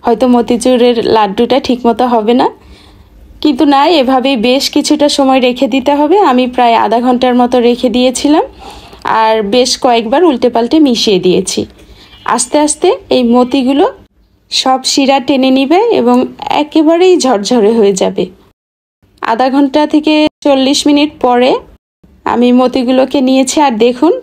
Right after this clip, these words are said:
এগুলো কতটা ঝরঝরে হয়েছে। আমি কিন্তু মাঝে দুই থেকে তিনবার উল্টে পাল্টে মিশিয়ে দিয়েছিলাম। দেখুন এখন দেখে মনে হচ্ছে না যে এগুলো ছোট ছোট মতি?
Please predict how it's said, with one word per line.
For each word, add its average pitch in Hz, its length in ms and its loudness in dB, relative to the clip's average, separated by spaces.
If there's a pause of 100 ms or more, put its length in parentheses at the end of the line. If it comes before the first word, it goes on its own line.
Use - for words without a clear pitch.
এগুলো 240 300 0 (100)
কতটা 262 420 -2
ঝরঝরে 196 560 0
হয়েছে। 180 340 -2 (600)
আমি 262 260 0
কিন্তু 302 260 0
মাঝে 269 340 2
দুই 262 180 0
থেকে 269 260 -2
তিনবার 262 380 0
উল্টে 247 260 0
পাল্টে 240 280 0
মিশিয়ে 226 380 0
দিয়েছিলাম। 190 560 0 (400)
দেখুন 277 300 0
এখন 269 340 0
দেখে 277 240 0
মনে 285 220 2
হচ্ছে 285 300 0
না 359 120 4 (100)
যে 302 200 0
এগুলো 240 320 2
ছোট 247 280 -2
ছোট 254 220 -2 (100)
মতি? 240 360 2